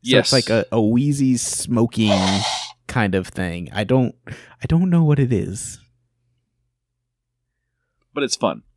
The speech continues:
Speaker 1: I don't know why I started doing that.
Speaker 2: I don't either.
Speaker 1: I, I like doing voices. Do you like doing voices?
Speaker 2: I, I like to, yes, I like doing them, especially to the kids.
Speaker 1: Yeah.
Speaker 2: I'll make up characters and stuff.
Speaker 1: Yeah.
Speaker 2: And then,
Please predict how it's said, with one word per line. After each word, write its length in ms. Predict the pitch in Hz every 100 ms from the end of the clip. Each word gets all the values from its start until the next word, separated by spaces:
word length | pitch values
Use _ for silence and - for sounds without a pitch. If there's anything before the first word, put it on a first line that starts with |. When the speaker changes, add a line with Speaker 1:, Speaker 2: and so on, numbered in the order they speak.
| -
Speaker 1:
I 80 | 170
don't 180 | 208 180
know 120 | 180
why 200 | 156 139
I 60 | 127
started 400 | - 101 90 85
doing 280 | 71 65
that. 220 | 57 - _ - _ _ _ -
Speaker 2:
I 60 | 175
don't 140 | 214
either. 260 | 233 202 98 - _ _ _ - - _ _ _ _ 139
Speaker 1:
I, 180 | 165 -
I 120 | 196
like 260 | 220 226 -
doing 300 | 190 170 135
voices. 340 | 120 107 107
Do 100 | 123
you 80 | 240
like 160 | 381 285
doing 280 | 349 330 302
voices? 480 | 339 285 330 - - _ _ _ _ _ _
Speaker 2:
I, 340 | 135 143 139 123 _ -
I 140 | 127 151
like 240 | 180 170
to, 540 | - 165 143 123 101 87 _ _ _ _ _ -
yes, 260 | 139 110
I 60 | 117
like 160 | 135 127
doing 140 | 131
them, 100 | 127
especially 360 | 107 131 - 110
to 100 | 98
the 80 |
kids. 420 | - 101 113 127 - -
Speaker 1:
Yeah. 280 | 127 110 - _ _ _ _ -
Speaker 2:
I'll 100 | 120
make 180 | 120
up 160 | 113 -
characters 440 | 107 104 - 120
and 140 | 110 113
stuff. 220 | 120 117 110 _
Speaker 1:
Yeah. 300 | - 135 95 - _ _ _ -
Speaker 2:
And 200 | - 107
then, 380 | 107 101 98